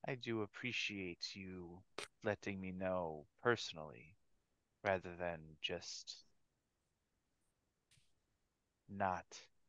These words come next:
saying anything. It shows a bit of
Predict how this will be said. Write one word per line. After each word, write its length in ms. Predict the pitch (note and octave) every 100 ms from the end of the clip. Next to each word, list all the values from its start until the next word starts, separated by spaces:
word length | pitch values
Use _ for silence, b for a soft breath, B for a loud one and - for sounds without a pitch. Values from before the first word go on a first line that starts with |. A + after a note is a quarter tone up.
| _ _ _ _ _ _ _ _ _ _ -
saying 480 | - G2 E2 E2
anything. 480 | F2 G2+ E2+ D2 A#1+ - _ _ _ _ _ _ _ _ _ _ _ _ _
It 100 | A#2
shows 320 | - C3 A2
a 60 | G2+
bit 400 | - G2 F#2+ -
of 260 | F#2 F2+